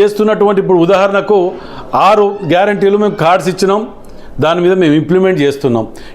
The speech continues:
ఇంప్లిమెంట్ చేసేటివి కూడా మీకు చెప్తాం. మరొకసారి మీ ద్వారా విజ్ఞప్తి చేస్తున్నా, మీరు మాట్లాడేటప్పుడు తెలంగాణ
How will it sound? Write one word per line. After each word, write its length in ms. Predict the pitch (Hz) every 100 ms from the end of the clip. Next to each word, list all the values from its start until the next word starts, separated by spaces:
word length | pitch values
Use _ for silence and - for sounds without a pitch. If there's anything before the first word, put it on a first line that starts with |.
| 165
ఇంప్లిమెంట్ 440 | 190 226 226 226 220
చేసేటివి 340 | 214 208 208 208
కూడా 100 | 202
మీకు 120 | 196 190
చెప్తాం. 240 | 196 226 208
మరొకసారి 400 | 233 208 190 208 190
మీ 60 | 151
ద్వారా 240 | 151 127 101 - - -
విజ్ఞప్తి 280 | - 165 180 147
చేస్తున్నా, 420 | 135 143 131 127 139 - - - - - - 120
మీరు 180 | 156 147 120
మాట్లాడేటప్పుడు 760 | 156 - 190 170 160 139 151 170 170
తెలంగాణ 320 | 143 156